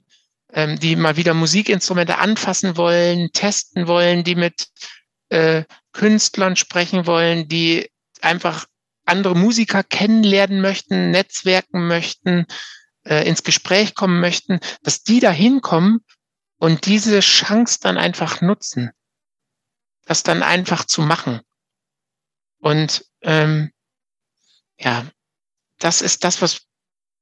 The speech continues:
was wir machen wollen. Wir wollen einen Marktplatz bieten, wo alle Bereiche unserer Branche einfach zusammenkommen können und auch einfach mal wieder schnacken können. So, und vielleicht auch das ein oder andere Kaltgetränk zusammen trinken können.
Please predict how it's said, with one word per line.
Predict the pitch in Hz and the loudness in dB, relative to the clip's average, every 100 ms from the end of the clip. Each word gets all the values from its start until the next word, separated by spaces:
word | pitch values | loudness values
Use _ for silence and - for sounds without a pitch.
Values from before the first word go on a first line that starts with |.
| _ | _
was | - 139 - | -4 -4 -2
wir | 175 | 0
machen | 160 160 170 | 2 2 2
wollen. | 143 | 2
Wir | 143 | 2
wollen | 156 160 165 175 | 2 2 0 0
einen | 139 | 0
Marktplatz | 143 202 - - 220 214 - | 2 2 -2 -6 -2 -2 -2
bieten, | - 226 233 247 233 _ _ _ _ _ _ _ _ _ - | -2 0 2 2 0 _ _ _ _ _ _ _ _ _ -6
wo | 160 156 156 156 _ _ _ _ _ _ _ _ _ _ _ _ | -2 0 0 -6 _ _ _ _ _ _ _ _ _ _ _ _
alle | - 165 202 214 214 220 - _ - | -2 2 4 4 4 0 -4 _ -4
Bereiche | 147 135 147 202 214 196 | -2 2 2 2 0 -2
unserer | 180 160 143 | -2 -2 -2
Branche | 135 147 180 196 185 | -2 0 2 2 2
einfach | 160 - | 0 -2
zusammenkommen | - 139 151 202 226 208 190 | -6 -2 0 0 -2 -2 -2
können | 185 175 151 | 0 -2 -2
und | 147 151 | -4 -6
auch | 147 | -4
einfach | 139 170 180 | -2 0 0
mal | 170 156 | 0 2
wieder | 160 147 | 0 0
schnacken | 143 - 190 - 147 | 0 0 -2 -2 -4
können. | - 127 127 - _ _ _ _ _ _ _ _ _ _ _ _ _ _ _ _ _ _ _ _ _ _ - | -4 -4 -6 -12 _ _ _ _ _ _ _ _ _ _ _ _ _ _ _ _ _ _ _ _ _ _ -14
So, | - 151 | -4 0
und | 156 156 | 0 0
vielleicht | - 170 175 185 | 2 2 2 0
auch | |
das | 175 165 | 0 0
ein | 170 185 | 2 2
oder | 196 180 | 2 2
andere | 180 190 | 2 0
Kaltgetränk | - 214 240 185 165 - 180 - | 2 0 0 -4 -4 -2 -2 -2
zusammen | 165 165 170 165 - | -2 -2 -2 -6 -6
trinken | - 214 165 | -2 0 0
können. | 151 143 | -2 -2